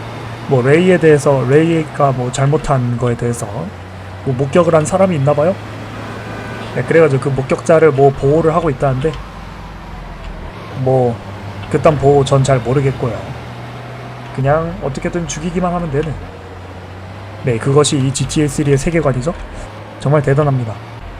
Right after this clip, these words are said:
자, 저 앞에, 자,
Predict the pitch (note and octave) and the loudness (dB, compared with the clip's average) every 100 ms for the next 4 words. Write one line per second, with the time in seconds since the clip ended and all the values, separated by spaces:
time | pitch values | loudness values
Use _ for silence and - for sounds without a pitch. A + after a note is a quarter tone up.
0 | - - - - E3 - - - - D#3+ | -14 -14 -6 0 0 -2 -12 -12 0 2
1 | C3 - C#3 A2+ G3 - - - - - | 2 0 -2 -2 -4 -6 -14 -14 -14 -14
2 | - - - - - - - - - - | -14 -14 -14 -14 -14 -14 -14 -16 -16 -14
3 | - - - - - - - - - - | -14 -14 -14 -14 -12 -12 -12 -12 -12 -14
4 | - - - - - - - - - - | -14 -14 -12 -12 -12 -14 -14 -12 -12 -12
5 | - - C3+ | -8 -2 0